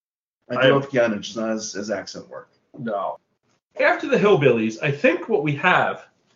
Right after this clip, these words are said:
Speaker 2: what do you guys think about the square boulders that rolled?
Speaker 1: <laughs> The styrofoam boulders.
Speaker 2: I mean, that guy's jacked.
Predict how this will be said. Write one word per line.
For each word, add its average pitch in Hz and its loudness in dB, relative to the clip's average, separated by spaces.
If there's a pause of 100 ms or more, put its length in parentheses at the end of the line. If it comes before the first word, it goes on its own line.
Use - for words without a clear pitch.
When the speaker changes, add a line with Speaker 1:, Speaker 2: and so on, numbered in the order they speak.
(300)
Speaker 2:
what 202 6
do 294 0
you 277 2
guys 302 2
think 247 -2
about 214 0
the 151 -10
square 185 -2
boulders 135 2
that 117 -2 (120)
rolled? 143 0 (560)
Speaker 1:
<laughs> - -20
The 135 0 (320)
styrofoam 104 2
boulders. 110 0 (260)
Speaker 2:
I 165 8
mean, 139 2 (520)
that 226 8
guy's 214 6
jacked. 143 2